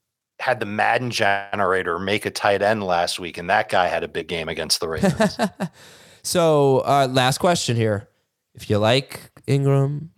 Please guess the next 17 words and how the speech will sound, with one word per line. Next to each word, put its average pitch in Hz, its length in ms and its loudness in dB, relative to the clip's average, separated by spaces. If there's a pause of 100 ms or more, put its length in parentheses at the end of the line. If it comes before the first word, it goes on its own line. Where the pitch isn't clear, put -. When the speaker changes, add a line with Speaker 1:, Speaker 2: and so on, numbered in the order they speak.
(120)
Speaker 2:
E - 260 -4
T 117 180 0
N's 127 160 2
a 131 60 0
number 123 240 0
two 143 180 -2
running 127 300 0
back. 127 380 0
Lawrence 110 360 2
is 117 120 -2
a 120 60 -2
low-end 127 440 2
starter. 131 720 4
We're 120 80 2
expecting 104 480 -4
a 156 60 2
shootout. 208 720 4